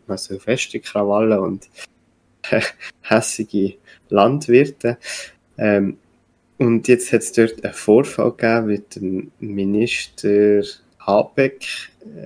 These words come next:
ähm, wo der eigentlich privat ist unterwegs gewesen auf einer Fähre. Ihr habt's sicher alle schon mitbekommen. Aber Roman, erklärt uns doch mal die Hintergründe, wieso ist das relevant?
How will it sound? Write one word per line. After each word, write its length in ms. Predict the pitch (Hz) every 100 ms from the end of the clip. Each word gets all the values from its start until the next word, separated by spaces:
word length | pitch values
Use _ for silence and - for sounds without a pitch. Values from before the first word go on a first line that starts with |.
| -
ähm, 460 | 120 113 107 101 104
wo 80 | 104
der 160 | 104
eigentlich 240 | 107 107 -
privat 500 | - - 107 110 -
ist 120 | -
unterwegs 500 | 101 95 98 110 -
gewesen 260 | - 113 107
auf 120 | -
einer 180 | 95 92
Fähre. 420 | - 98 120 123 -
Ihr 80 | 104
habt's 240 | 95 -
sicher 280 | - - 101
alle 200 | 104 104
schon 220 | - 92
mitbekommen. 600 | 98 - _ - 135 127 _ _ _
Aber 320 | 117 110 110
Roman, 380 | 104 113 113 107
erklärt 560 | 107 - - 104 113 -
uns 200 | 113 -
doch 200 | - -
mal 160 | 95 98
die 200 | - 98
Hintergründe, 560 | 104 104 104 90 92
wieso 300 | 90 - 95
ist 320 | 98 - - -
das 160 | 92
relevant? 540 | - 90 90 - 82